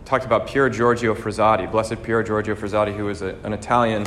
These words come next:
uh, young man. He died at a very young age when he was only twenty-four of polio. Um,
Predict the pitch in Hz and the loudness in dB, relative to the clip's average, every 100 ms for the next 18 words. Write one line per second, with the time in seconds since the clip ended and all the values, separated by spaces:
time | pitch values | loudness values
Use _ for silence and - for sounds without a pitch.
0 | - - - - - 107 107 117 117 117 | -6 -10 -18 -18 -6 0 0 2 2 2
1 | 113 113 107 113 117 107 104 110 107 104 | 2 0 4 6 6 2 0 0 0 0
2 | 104 107 104 101 101 107 104 - 113 104 | -2 -2 -4 -6 -4 -4 -4 -2 -2 -2
3 | 113 113 98 - - 151 113 95 92 - | 2 4 2 0 2 4 4 2 0 -4
4 | - - - - - - 107 107 104 92 | -16 -18 -18 -18 -18 -8 -2 0 0 -4
5 | - | -10